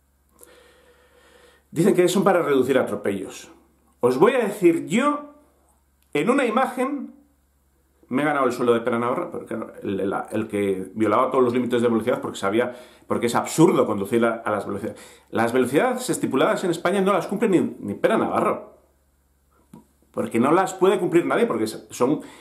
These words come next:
ilógicas. Su chofer iba a una velocidad normal, pero claro, rebasando veinte kilómetros por hora, todos los, ¿por qué? Pues porque, porque están todos los límites mal. ¿Por qué están mal puestos?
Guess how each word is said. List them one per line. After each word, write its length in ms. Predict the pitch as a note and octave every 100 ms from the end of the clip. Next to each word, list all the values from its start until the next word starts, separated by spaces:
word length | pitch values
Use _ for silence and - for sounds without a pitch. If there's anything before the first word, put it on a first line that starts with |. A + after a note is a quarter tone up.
| -
ilógicas. 880 | C#3 D#3+ G3+ - - - - - _ _ _ _ _ _ _ _ _ _ _ _ _ -
Su 220 | - A2+
chofer 320 | B2 A2+ C3
iba 260 | G3 C3 F2
a 60 |
una 160 | F#2+ G#2
velocidad 420 | A2+ C3+ C#3+ E3 F#3
normal, 480 | G#3 G#3 B3 - - _ _ _ _ -
pero 160 | A#2+ A#2
claro, 460 | B2+ F3+ - - _ _ _ _ _ _
rebasando 500 | - C#3 A#2 C#3+ F3
veinte 200 | F#3 E3+
kilómetros 960 | E3+ E3+ F3 E3+ E3 - E3 F3+ F#3+ F3+
por 180 | F#3+
hora, 260 | G3 A3+ -
todos 220 | D#3 D#3+
los, 300 | G3 - A2 - _ _ _ _
¿por 220 | G2+ -
qué? 140 | E3+
Pues 180 | - G#2
porque, 400 | - A2 G#2 G2+ - - -
porque 180 | G2+ G#2+
están 280 | C#3+ D#3+
todos 140 | G#3 G3+
los 100 | C#3+
límites 320 | C3 A#2+ G#2
mal. 200 | D#3 E3
¿Por 120 | B2
qué 80 | D3+
están 220 | D3+ F#3+
mal 160 | F#3 F3
puestos? 420 | B3 A#3 -